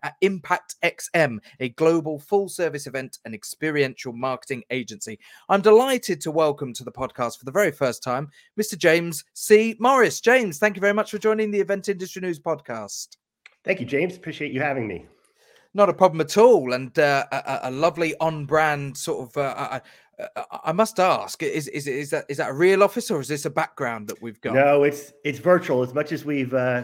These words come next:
Speaker 2: been
Speaker 1: It
Speaker 2: so
Speaker 1: looks
Speaker 2: sad with
Speaker 1: great.
Speaker 2: the virtual response, we, uh, nice little virtual background.
Speaker 1: Well,
Speaker 2: Thanks,
Speaker 1: no,
Speaker 2: I
Speaker 1: no,
Speaker 2: appreciate it.
Speaker 1: it, it, it,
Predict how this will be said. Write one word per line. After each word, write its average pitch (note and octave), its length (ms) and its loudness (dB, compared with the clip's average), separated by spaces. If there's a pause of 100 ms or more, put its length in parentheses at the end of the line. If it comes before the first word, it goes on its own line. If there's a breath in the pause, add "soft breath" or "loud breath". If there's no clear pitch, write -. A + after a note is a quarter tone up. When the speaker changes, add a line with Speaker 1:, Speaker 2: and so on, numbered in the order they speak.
Speaker 2:
been C3+ 120 -2
Speaker 1:
It D3 80 -2
Speaker 2:
so E3+ 40 -4
Speaker 1:
looks G#3 240 6
Speaker 2:
sad C#3+ 160 0
with E3 80 4
Speaker 1:
great. D#3 160 2
Speaker 2:
the B2+ 60 -4
virtual C3 320 0
response, A#2+ 640 -2
we, A2+ 320 -4
uh, G#2+ 280 -2
nice A#2 280 -8
little A2+ 160 -6
virtual G#2 300 -6
background. G#2 400 -6
Speaker 1:
Well, - 0 -
Speaker 2:
Thanks, A3 200 4
Speaker 1:
no, A#3 60 0
Speaker 2:
I A#3 40 2
Speaker 1:
no, A3 40 -2
Speaker 2:
appreciate F3 420 -8
it. G3 160 -10
Speaker 1:
it, G3 200 -2
it, D#3 220 -4
it, E3+ 100 -4